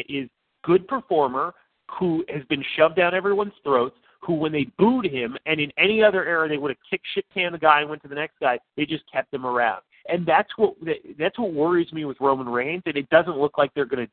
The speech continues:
do what they did with John Cena, but it's like, people are booing him. They aren't giving great reactions. And I think to myself, I'm like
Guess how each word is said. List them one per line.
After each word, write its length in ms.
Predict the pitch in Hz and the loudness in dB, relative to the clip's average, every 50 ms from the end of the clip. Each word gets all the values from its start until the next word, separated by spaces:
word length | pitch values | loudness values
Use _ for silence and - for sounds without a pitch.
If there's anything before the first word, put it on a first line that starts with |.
| _ - | _ -8
do 140 | 131 131 143 | -4 -4 -2
what 120 | 151 156 | -2 -4
they 100 | - 160 | -4 -4
did 120 | 156 170 170 | -2 -2 -2
with 160 | 170 180 - | -2 -2 -4
John 260 | - 175 160 170 175 - | -2 -2 -2 -2 -4 -6
Cena, 240 | - 196 190 196 202 - _ _ _ _ | -8 -6 -6 -6 -6 -8 _ _ _ _
but 100 | - 185 | 0 0
it's 120 | 185 - - | 0 0 0
like, 180 | 185 170 - _ _ _ _ - | -2 -2 -2 _ _ _ _ 0
people 260 | - 247 - 175 156 | 0 0 0 0 -2
are 60 | 131 | -2
booing 280 | - - 190 220 190 135 | 2 2 2 2 2 -2
him. 120 | 117 208 - | -4 -8 -2
They 60 | 151 | 2
aren't 220 | 175 202 220 208 - | 2 2 2 2 -2
giving 180 | 220 185 196 | -8 -8 -6
great 240 | 175 - 180 185 - | -2 0 0 0 0
reactions. 480 | 156 160 165 180 208 - - - 220 - - | 0 2 2 2 2 0 -6 -18 -18 -16 -14
And 80 | - 220 | -10 -10
I 60 | 226 | -10
think 180 | - 226 214 _ | -10 -10 -14 _
to 40 | 202 | -8
myself, 320 | 190 180 175 - 190 180 185 | -8 -6 -2 0 0 0 0
I'm 80 | 185 | -2
like 160 | 175 175 165 | -4 -4 -6